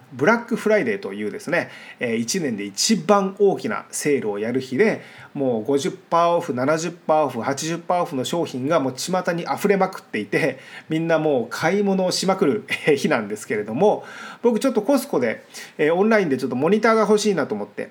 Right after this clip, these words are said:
見ていたら、もうサーバーが、えー、ダウンしていて、多分大、いっぺんに大人数がアクセスしすぎてて、サーバーがダウンしてますと <laughs> いうふうに、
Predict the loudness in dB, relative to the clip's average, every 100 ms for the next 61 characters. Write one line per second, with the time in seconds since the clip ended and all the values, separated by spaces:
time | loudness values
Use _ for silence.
0 | -8 -6 -2 0 -2 -2 0 0 -2 -12
1 | -4 -2 2 4 4 4 4 4 2 0
2 | -2 2 4 4 4 4 0 -4 -6 -6
3 | -6 -6 0 2 2 0 -2 0 2 4
4 | 2 0 -4 _ _ -10 -2 0 2 0
5 | -6 _ _ _ _ _ _ 6 6 6
6 | 2 -2 0 -2 -2 -8 -8 -10 -8 -6
7 | -4 -4 -2 0 0 -4 -14 -20 -6 2
8 | 4 4 4 4 4 4 0 -6 -6 -8
9 | -6 -4 -4 -8 -12 -10 -4 2 4 4
10 | 2 4 4 2